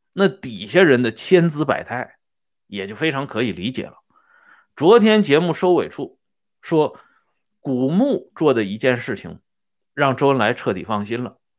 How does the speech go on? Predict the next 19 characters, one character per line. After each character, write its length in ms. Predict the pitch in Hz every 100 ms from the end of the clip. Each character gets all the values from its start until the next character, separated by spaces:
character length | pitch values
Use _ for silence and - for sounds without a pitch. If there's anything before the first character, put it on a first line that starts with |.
| _ _ -
而 180 | - 208
且 180 | 202 214
也 200 | 143 92
让 280 | 110 143 -
古 140 | 95
牧 280 | 95 196 269
这 140 | 123
个 80 | 87
人 280 | 82 82 95 _ _ -
在 200 | 135 113
政 240 | 202 175
坛 260 | - 82 117
上 220 | 120 - _ _ _ _ -
彻 300 | - 240 156
底 280 | 98 85 -
的、 320 | 120 - _ _ _ _
彻 300 | - 208 160
底 160 | - -
的、 240 | -